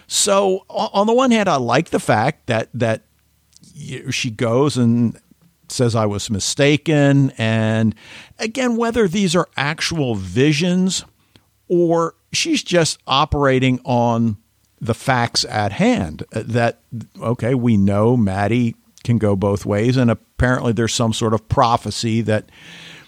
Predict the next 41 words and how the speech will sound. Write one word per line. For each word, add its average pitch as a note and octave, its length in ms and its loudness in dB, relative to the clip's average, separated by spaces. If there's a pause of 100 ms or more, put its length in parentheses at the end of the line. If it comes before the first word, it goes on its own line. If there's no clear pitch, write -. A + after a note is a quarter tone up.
(1300)
a D#3+ 80 -6
person C3 640 2
that, A#2 260 0
that A2 200 -4
can A#2 140 -2
do G3 220 2
this E3+ 240 2
is C3+ 120 -2
the C3+ 80 -4
one B2+ 160 2
that's B2 160 -2
gonna B2 320 -2
unlock A#2 720 0
Olaf's A2+ 680 0 (200)
power. F#2 580 -2
Well, G2+ 460 -4 (540)
o-, C#3+ 260 -16
okay, A2 440 -4
whatever C3 460 0
power C3 440 2
that A#2 280 0
is, F#2+ 300 -6
I G#2+ 80 -6
mean, G#2 500 -4 (540)
he - 120 -16
seems E3 260 2
pretty D#3 260 0
damn B2 220 0
powerful A#2+ 500 0
to G#2+ 100 -4
me A#2+ 180 0
at F#2 100 -8
this B2+ 160 -2
<laughs> - 80 -14
point, - 720 -6
at A2 160 -8
least A#2+ 260 -2
physically, G2+ 560 0
that's G2+ 240 -6
for G2 180 -10
sure. G2+ 440 -4